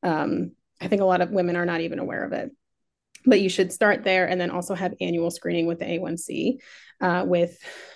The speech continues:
um, hypertension issues. Of course, you're always being screened for hypertension when you go into, um, almost any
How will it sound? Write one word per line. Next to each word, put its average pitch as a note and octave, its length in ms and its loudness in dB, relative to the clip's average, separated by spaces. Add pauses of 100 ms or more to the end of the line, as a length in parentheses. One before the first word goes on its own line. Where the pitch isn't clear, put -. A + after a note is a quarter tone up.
(140)
um, E3+ 300 -2
hypertension F3 720 0
issues. F3 360 -2
Of F3 100 -8
course, E3+ 300 -4
you're F3 160 0
always F3 260 2
being F3 220 -4
screened F3 440 -4
for - 140 -6
hypertension F3+ 600 -4
when F3+ 120 0
you F3+ 80 0
go F3+ 220 -2
into, F3 500 -2 (460)
um, D#3+ 500 0 (140)
almost F3 320 0
any F3 360 2